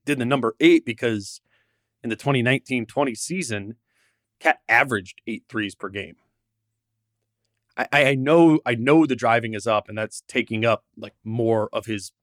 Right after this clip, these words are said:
offensive pie, but I think we've just gotten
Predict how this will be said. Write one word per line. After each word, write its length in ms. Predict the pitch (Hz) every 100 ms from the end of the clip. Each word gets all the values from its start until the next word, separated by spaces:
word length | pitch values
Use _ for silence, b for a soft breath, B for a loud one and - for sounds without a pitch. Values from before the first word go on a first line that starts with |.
| -
offensive 560 | 107 120 107 98 92 _ _ -
pie, 420 | - 120 101 98
but 100 | 107
I 100 | 110
think 380 | 117 180 185 _ _ _ _ _ _ _ _ _
we've 120 | 123
just 280 | 120 143 -
gotten 440 | 127 127 165 143